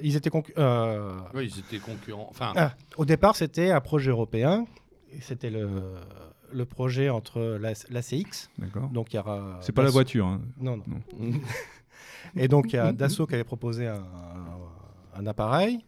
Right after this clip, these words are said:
Speaker 1: et tu as B A E System, euh, et Airbus qui en avaient proposé un autre.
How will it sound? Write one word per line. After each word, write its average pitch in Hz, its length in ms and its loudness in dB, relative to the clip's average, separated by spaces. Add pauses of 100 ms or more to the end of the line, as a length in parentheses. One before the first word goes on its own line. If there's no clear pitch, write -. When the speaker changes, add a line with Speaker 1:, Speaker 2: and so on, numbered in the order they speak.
(160)
Speaker 1:
et - 60 -10
tu - 160 -4
as 107 60 0
B 113 60 -4
A 110 120 0
E 117 80 -4
System, 123 580 -2
euh, 95 300 -6
et 101 40 -2
Airbus 101 300 0
qui 127 80 -6
en 110 40 -2
avaient 110 160 -4
proposé 147 400 -4
un 131 120 -2
autre. - 200 -14